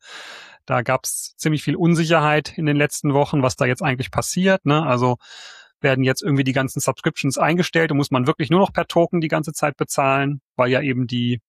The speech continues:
die, ähm, die Subscriptions ja schon sehr stark subventioniert sind, ne? Wenn man sich so die, die, die Einzeltokenpreise anguckt, die man so bezahlen muss und was man in so einer Subscription dann drin hat, ne? Da hatte Anthropic ja auch die,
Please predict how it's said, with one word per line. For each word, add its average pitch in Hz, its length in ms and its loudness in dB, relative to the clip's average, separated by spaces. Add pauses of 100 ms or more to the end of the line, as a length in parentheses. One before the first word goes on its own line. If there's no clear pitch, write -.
(400)
die, 117 300 -2
ähm, 110 600 0
die 131 80 -10
Subscriptions - 680 0
ja 135 100 0
schon 139 380 2 (160)
sehr 131 300 2
stark 127 340 0
subventioniert 139 720 0 (100)
sind, 226 360 4
ne? 170 120 4
Wenn 151 120 2
man 135 120 2
sich 135 120 -2
so 139 100 -2
die, 131 160 -2
die, - 240 -12
die 143 140 -4
Einzeltokenpreise 165 920 0
anguckt, 160 340 -2
die 156 60 -2
man 139 160 2
so 131 80 -2
bezahlen 160 400 0
muss 160 220 2
und 135 100 -2
was 131 160 0
man 143 140 2
in 135 40 2
so 123 80 -2
einer 135 100 4
Subscription - 500 -2
dann 117 120 0
drin 190 280 0
hat, - 180 0
ne? 160 120 2 (600)
Da - 80 -10
hatte 143 220 0
Anthropic 139 420 0
ja 139 80 2
auch 139 200 2
die, 123 360 -2